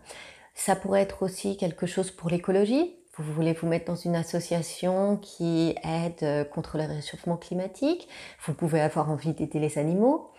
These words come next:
Et puis, n'oubliez pas aussi qu'on peut faire du bénévolat dans la culture. Tous les festivals, par exemple, cherchent des bénévoles. Euh, vous pouvez aussi aider dans votre association de quartier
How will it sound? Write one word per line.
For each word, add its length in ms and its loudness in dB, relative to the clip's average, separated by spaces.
Et 160 4
puis, 320 6
n'oubliez 460 6
pas 220 2
aussi 360 2
qu'on 140 -2
peut 140 -4
faire 180 0
du 100 0
bénévolat 680 0
dans 80 -2
la 100 -2
culture. 560 0
Tous 160 2
les 120 8
festivals, 680 0
par 140 -2
exemple, 760 0
cherchent 360 -6
des 160 2
bénévoles. 680 0
Euh, 300 2
vous 60 -4
pouvez 340 0
aussi 600 0
aider 240 2
dans 140 2
votre 220 -4
association 600 -4
de 80 -4
quartier 800 2